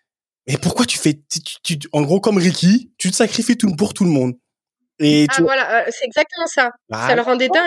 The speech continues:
Speaker 2: dingue, même au poste de latéral. Il m'a dit, mais, mais t'as tellement de qualité. Et en fait,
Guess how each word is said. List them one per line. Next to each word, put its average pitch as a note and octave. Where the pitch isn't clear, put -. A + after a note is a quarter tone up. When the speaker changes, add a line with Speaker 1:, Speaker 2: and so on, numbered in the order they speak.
Speaker 2:
dingue, G#3+
même C#4
au D4+
poste D4
de D4
latéral. D#4+
Il B3
m'a C4
dit, C4
mais, C4+
mais C4
t'as C#4
tellement F4+
de E4+
qualité. D#4+
Et A3
en A3
fait, D#4